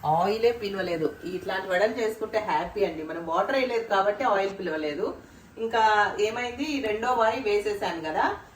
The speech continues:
మూడో వాయికి లడ్డూలు చేద్దామని చూస్తే కొంచెం ఇంకా వాటర్ తడి, ఆ, ఉల్లిపాయల నుంచి వచ్చినట్టుగా అనిపించింది అనమాట. అందుకని ఇంకొంచెం బియ్యం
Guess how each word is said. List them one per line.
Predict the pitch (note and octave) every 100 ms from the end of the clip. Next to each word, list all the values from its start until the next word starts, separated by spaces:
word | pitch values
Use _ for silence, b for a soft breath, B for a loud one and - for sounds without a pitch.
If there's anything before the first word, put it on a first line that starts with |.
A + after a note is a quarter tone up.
| -
మూడో | A3+ B3 C#4+ C#4+
వాయికి | B3+ A#3 A#3 C#4
లడ్డూలు | A3+ G#3 B3 B3
చేద్దామని | A3+ G#3+ G#3+ G#3+ G#3
చూస్తే | G#3+ C4+
కొంచెం | C4+ A#3 A#3 A#3+ B3
ఇంకా | G#3+ G#3 A3
వాటర్ | G3+ G3 A3 G#3+ G3+
తడి, | A3+ G3+ A3 - F#3
ఆ, | F#3+ F3 F3
ఉల్లిపాయల | F3+ G3 G#3+ G#3
నుంచి | G3 F#3+
వచ్చినట్టుగా | - F#3+ F#3 G3
అనిపించింది | G#3 F3+ F3+ E3+ D#3+
అనమాట. | C#3 C#3 C#3 C4+ F#4 B B B
అందుకని | G3+ G#3 G#3+ B3+ G4+
ఇంకొంచెం | F4+ A3 G#3+ A3 A3+ A#3+ G#3+
బియ్యం | F#3